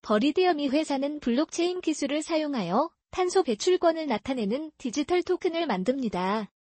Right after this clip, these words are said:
토큰은 탄소 배출을 상쇄하려는 개인이나 기업이 구매할 수 있습니다. 퍼사이든 이 플랫폼은 블록체인 기술을 사용하여 개인과 기업이 탄소 배출권을 구매하여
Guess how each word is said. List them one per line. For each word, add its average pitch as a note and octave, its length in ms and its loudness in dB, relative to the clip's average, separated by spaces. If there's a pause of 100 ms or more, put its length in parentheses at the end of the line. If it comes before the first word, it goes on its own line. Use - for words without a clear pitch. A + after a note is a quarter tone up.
토큰은 F4 500 -2
탄소 F4+ 300 0
배출을 D#4 440 -2
상쇄하려는 D#4 720 0
개인이나 C4+ 560 -2
기업이 C#4 480 2
구매할 D4 440 2
수 - 160 -2
있습니다. G3+ 760 -2 (400)
퍼사이든 F4 580 0
이 A3+ 100 0
플랫폼은 C#4+ 680 0
블록체인 E4+ 640 0
기술을 D4 420 -2
사용하여 C#4+ 680 0 (180)
개인과 D4 540 2
기업이 C4+ 380 2
탄소 E4+ 360 -2
배출권을 D4 680 0
구매하여 A#3 680 0